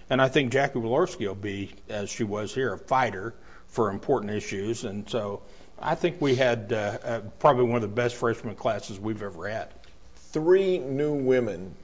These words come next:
Speaker 2: in, in Congress, two from Indiana.
Speaker 1: Yep.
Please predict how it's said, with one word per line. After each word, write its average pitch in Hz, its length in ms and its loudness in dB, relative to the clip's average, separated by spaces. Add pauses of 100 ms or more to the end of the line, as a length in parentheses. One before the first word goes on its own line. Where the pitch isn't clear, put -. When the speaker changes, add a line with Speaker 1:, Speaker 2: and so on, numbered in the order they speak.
(220)
Speaker 2:
in, 107 140 -6
in 110 180 -6
Congress, 117 420 0
two 151 200 0
from 143 200 -2
Indiana. 123 520 0 (320)
Speaker 1:
Yep. 104 160 -8